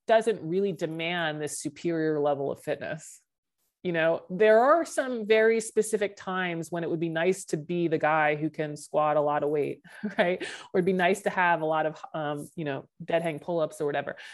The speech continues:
There's very few times life demands that. Now, it doesn't mean that I don't think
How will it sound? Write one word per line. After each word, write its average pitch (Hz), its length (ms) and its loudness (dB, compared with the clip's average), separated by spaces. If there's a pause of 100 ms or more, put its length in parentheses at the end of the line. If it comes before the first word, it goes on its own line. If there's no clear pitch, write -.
(140)
There's 240 140 4
very 381 400 4
few 285 220 -2
times 208 380 -4
life 175 260 0
demands 156 420 -6
that. - 240 -6
Now, 208 320 0
it - 80 -2
doesn't 370 200 2
mean 262 160 -2
that 208 140 4
I 180 100 4
don't 175 160 -4
think 170 160 -8